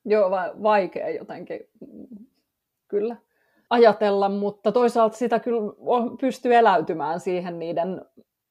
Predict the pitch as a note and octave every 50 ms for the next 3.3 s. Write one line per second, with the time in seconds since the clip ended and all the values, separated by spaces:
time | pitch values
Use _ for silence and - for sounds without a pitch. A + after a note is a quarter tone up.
0 | _ _ _ _ - - B2+ D#3+ F3 E3+ F3 F#3+ G3 - A3 G3+ F#3+ G#3+ G#3 G#3
1 | G#3 F#3+ F3 G#3 G#3+ G#3 G#3 G3 F#3 F3+ E3+ - C3 G#2 A#2 F3 F#3+ - _ _
2 | _ _ _ _ _ _ _ _ - A#3 A3 G#3 F#3 E3 D#3+ - A2+ C3+ D#3+ G3
3 | G#3 - A#3 - - -